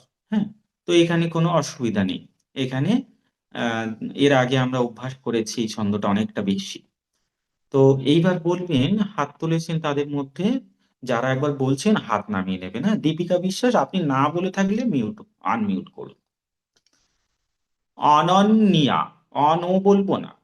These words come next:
অনন্যাস চিন্তায়ন্ত মায়। হ্যাঁ, ইয়ে জানাভ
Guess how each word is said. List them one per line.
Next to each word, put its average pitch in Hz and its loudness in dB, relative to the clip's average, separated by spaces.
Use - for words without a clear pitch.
অনন্যাস 185 2
চিন্তায়ন্ত 196 4
মায়। 170 0
হ্যাঁ, 240 -4
ইয়ে 190 6
জানাভ 135 2